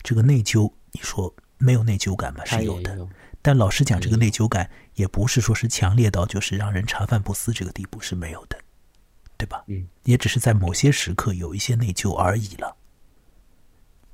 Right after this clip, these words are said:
Speaker 1: 不是特别强烈的。
Speaker 2: 是，就是感觉某一瞬间的，就又过去了。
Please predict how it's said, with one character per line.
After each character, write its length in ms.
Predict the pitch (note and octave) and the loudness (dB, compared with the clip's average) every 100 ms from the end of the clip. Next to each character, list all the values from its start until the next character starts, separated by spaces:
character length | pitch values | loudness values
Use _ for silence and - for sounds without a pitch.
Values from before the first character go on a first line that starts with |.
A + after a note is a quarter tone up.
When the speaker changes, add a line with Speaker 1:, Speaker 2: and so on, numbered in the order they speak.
| - - - | -8 -4 -2
Speaker 1:
不 120 | - | 2
是 140 | D3+ - | 2 2
特 140 | - | -2
别 120 | G#2 G2 | -2 -2
强 200 | F2+ F2+ | -4 -2
烈 80 | G2 | -2
的。 60 | |
Speaker 2:
是， 60 | A2 | 0
就 0 | |
是 160 | B2+ | 0
感 300 | A#2 A2 F#2+ | 0 -2 -4
觉 320 | F#2 G2+ F#2+ F#2+ - - | -4 -4 -4 -8 -14 -6
某 160 | G2+ F#2 | -4 -2
一 80 | |
瞬 320 | G2 - A2+ G2 | -2 -4 -4 -6
间 240 | G2+ F#2 - - | -6 -6 -8 -16
的， 120 | B2 - - _ _ _ _ - _ _ | -20 -20 -20 _ _ _ _ -20 _ _
就 160 | - F#2+ | -2 0
又 160 | F#2 | 0
过 220 | F2+ F2+ - | -2 -4 -6
去 220 | - | -6
了。 80 | - | -8